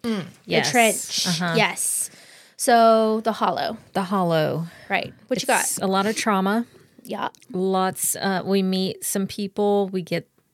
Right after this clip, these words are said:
Speaker 3: we get all of these lovely relationships ripped out of our hands, torn away from us. Um,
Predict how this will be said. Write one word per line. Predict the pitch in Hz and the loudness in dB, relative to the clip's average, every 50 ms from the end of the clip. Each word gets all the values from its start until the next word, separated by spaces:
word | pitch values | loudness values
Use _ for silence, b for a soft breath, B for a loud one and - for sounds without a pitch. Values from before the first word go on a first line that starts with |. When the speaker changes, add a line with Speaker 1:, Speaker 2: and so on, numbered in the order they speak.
| _ _ _ - - | _ _ _ -8 -4
Speaker 3:
we | 175 180 | -4 -4
get | 165 - 175 170 - _ - | -2 -2 -2 -2 -2 _ -2
all | 180 175 180 180 180 180 | -2 0 0 0 0 -2
of | 170 165 | -4 -4
these | - 180 180 175 170 165 - - - _ - | -6 -4 -4 -4 -2 -4 -4 -4 -6 _ -6
lovely | 180 175 175 160 165 175 180 175 175 175 - - - | -4 -2 -2 -2 -2 -2 -2 -2 -2 -4 -6 -6 -6
relationships | 214 180 175 165 160 - 175 170 - - 180 - - - - - - _ _ _ _ _ - | -4 -2 -2 -2 -4 -4 -6 -6 -6 -6 -8 -8 -6 -8 -8 -8 -8 _ _ _ _ _ -12
ripped | 196 175 170 196 214 - - - - - - | -10 -2 2 2 2 2 0 -8 -8 -8 -4
out | - 190 185 185 | -2 -2 0 0
of | 180 165 | 0 0
our | 180 170 175 | 0 -2 -2
hands, | 170 180 180 175 175 180 180 180 180 185 196 - - - - b b b b b b b - | -2 -2 -2 0 0 0 2 0 0 0 -2 -4 -6 -10 -12 b b b b b b b -10
torn | - - 214 196 190 | -4 -2 0 0 2
away | 190 185 180 185 | 0 0 0 -2
from | 170 - 180 180 175 | -2 -4 -4 -2 0
us. | 175 175 175 170 - - - - - _ _ _ _ _ - | 0 0 -2 -2 -4 -6 -10 -12 -14 _ _ _ _ _ -6
Um, | 190 170 170 165 165 165 160 160 160 | -2 -2 0 0 -2 -2 -2 -2 -4